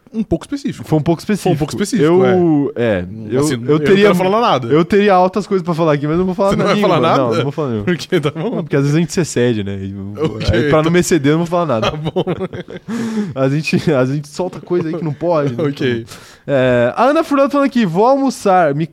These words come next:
Speaker 2: Mikael, faça minha propaganda na minha ausência. <laughs> Ih, ó lá, que falta de comprometimento, hein?
Speaker 1: Fal-, faltou.
Speaker 2: Que falta de comprometimento,
Speaker 1: Faltou,
Speaker 2: hein?
Speaker 1: faltou.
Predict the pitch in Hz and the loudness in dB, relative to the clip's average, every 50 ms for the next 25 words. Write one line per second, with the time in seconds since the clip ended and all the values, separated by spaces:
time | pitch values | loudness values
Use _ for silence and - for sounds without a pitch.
0 | - 110 - 156 160 - - 170 151 139 127 113 110 - - - 143 156 190 190 | -12 -10 -6 -4 -4 -2 0 0 2 2 2 0 0 -2 -2 0 2 2 2 0
1 | - - 202 202 185 185 190 185 - 190 185 - 185 165 147 147 160 160 156 160 | 0 -2 -2 -2 0 -2 -2 -2 -2 -4 -2 0 -2 -2 0 -2 -4 -2 -2 -2
2 | 165 170 170 170 151 120 117 107 104 101 - 113 104 - - - _ _ _ - | -2 0 0 -2 -2 -2 -2 -4 -4 -6 -6 -10 -12 -12 -14 -20 _ _ _ -20
3 | - - - - _ _ - 302 - - _ - - 143 - - - _ - 196 | -20 -20 -20 -20 _ _ -10 -10 -10 -12 _ -16 -16 -16 -16 -18 -20 _ -2 2
4 | 247 294 311 311 311 311 311 311 302 294 269 262 247 240 226 190 160 135 - - | 4 6 6 8 8 8 8 6 6 6 6 6 6 6 6 6 6 4 2 -2
5 | - _ - 240 247 - - 240 240 269 - 330 262 254 320 294 294 320 320 302 | -12 _ -4 -2 -2 -2 0 2 2 2 2 0 -2 -2 -2 -2 0 0 0 0
6 | 311 320 - - 285 226 240 262 269 226 240 262 254 254 247 - - - - 123 | -2 -4 -4 -4 -2 0 2 2 2 2 2 2 2 2 0 -2 -6 -10 -6 -6
7 | 120 123 135 131 240 220 233 208 - 240 233 254 247 285 254 - 285 254 - 269 | -4 -4 -6 -6 -2 -2 -2 0 0 2 0 2 2 0 -4 -4 -4 -4 -2 -2
8 | 269 269 247 - 226 196 196 202 208 185 - 180 180 185 - - 123 107 - - | -2 -2 -2 -2 0 0 0 0 -2 -2 -2 -2 -4 -4 -4 -6 -8 -8 -10 -16
9 | - - | -20 -20